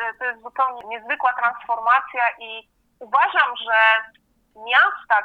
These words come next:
które nie rozumieją, jak wielkim potencjałem są takie osoby, to są po prostu miasta nieroztropne.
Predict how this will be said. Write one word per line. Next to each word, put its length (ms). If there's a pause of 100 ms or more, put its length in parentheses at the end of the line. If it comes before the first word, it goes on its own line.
(120)
które 300 (540)
nie 220 (120)
rozumieją, 840 (260)
jak 380
wielkim 540
potencjałem 1000 (260)
są 340 (120)
takie 320
osoby, 480 (640)
to 60
są 260
po 120
prostu 440
miasta 360
nieroztropne. 800